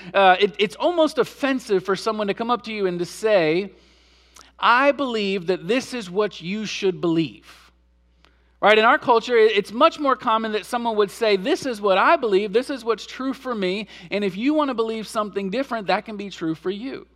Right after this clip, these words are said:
You know, I'm gonna have my truth and you can have your truth.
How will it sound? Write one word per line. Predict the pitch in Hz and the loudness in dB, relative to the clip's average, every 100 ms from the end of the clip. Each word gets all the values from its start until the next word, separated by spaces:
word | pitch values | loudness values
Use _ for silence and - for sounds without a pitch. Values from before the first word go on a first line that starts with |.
| _ _ _ _ _ | _ _ _ _ _
You | - 214 | -4 -2
know, | 214 | 2
I'm | 202 | 2
gonna | 247 233 | 2 2
have | 190 175 | 2 2
my | 170 190 233 | 0 0 -2
truth | - 208 214 202 | -4 -4 -4 -4
and | 175 196 | -4 -4
you | |
can | 240 202 | -6 -4
have | 185 175 156 | 0 0 0
your | 175 247 | 0 -2
truth. | - 185 185 214 | -2 0 0 -2